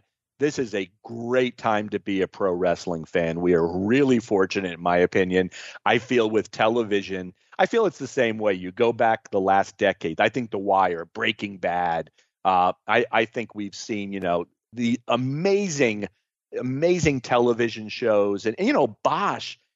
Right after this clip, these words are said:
Bosch for me, it, it, I'll say it's, it's in my top ten shows of all time, it was so under the radar for us, Jeff. It was crazy. And to think that Prime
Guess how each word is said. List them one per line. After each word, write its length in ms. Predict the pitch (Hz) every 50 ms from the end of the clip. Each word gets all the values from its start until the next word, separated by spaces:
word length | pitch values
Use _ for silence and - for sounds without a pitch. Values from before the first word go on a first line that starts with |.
| _ _ _ _ _ _ _ -
Bosch 320 | 196 196 233 254 - -
for 180 | - - 170 151
me, 480 | 151 160 190 190 170 147 139 131 - _ _
it, 220 | - 143 143 143 - _ _ _
it, 140 | - 123 - _ _ _
I'll 220 | - 151 190 247 277
say 220 | - - 165 143
it's, 140 | 123 113 - - -
it's 220 | 139 123 - -
in 80 | 143 131
my 160 | 127 117 110
top 320 | - - 135 120 120 -
ten 240 | - - 123 110 101
shows 360 | - - - 117 151 208 -
of 120 | 143 98 107
all 160 | 98 95 95
time, 400 | - - 113 104 98 98 101 101 - _ _ _ _ _ _ _ -
it 80 | 233 208
was 160 | 220 185 -
so 520 | - - - - - - 233 226 214 196
under 260 | 185 185 160 160 139
the 120 | 120 120 110
radar 600 | 107 104 104 143 214 277 320 262 147 107 98 95
for 320 | - - - 101 90 82 85
us, 100 | 82 -
Jeff. 360 | - 101 87 85 87 - -
It 80 | 107
was 120 | 110 107 -
crazy. 760 | - - - - 202 226 294 311 262 165 117 113 104 104 107 - - - - - _ -
And 320 | - 170 170 175 170 -
to 140 | - 202 175
think 340 | - _ - 233 269 269 - _
that 260 | - 143 117 - _
Prime 920 | - - - - - 147 160 202 277 339 302 165 127 113 110 107 113 123